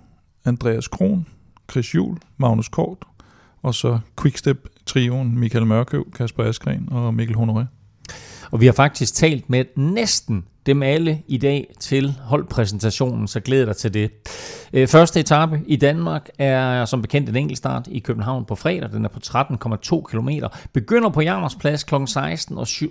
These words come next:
Speaker 2: og slutter cirka klokken nitten ti, når den sidste rytter kører over målstregen på Rådhuspladsen. Jeg, øh, tog, øh, ruten med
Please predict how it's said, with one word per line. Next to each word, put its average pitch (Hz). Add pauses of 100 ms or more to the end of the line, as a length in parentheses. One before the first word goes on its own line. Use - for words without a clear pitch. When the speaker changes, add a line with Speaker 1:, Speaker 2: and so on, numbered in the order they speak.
Speaker 2:
og 123
slutter 160
cirka 147
klokken 120
nitten 139
ti, -
når 113
den 110
sidste -
rytter 127
kører -
over 123
målstregen 107
på 113
Rådhuspladsen. 107 (680)
Jeg, 135
øh, 120
tog, 113
øh, 107
ruten 175
med 196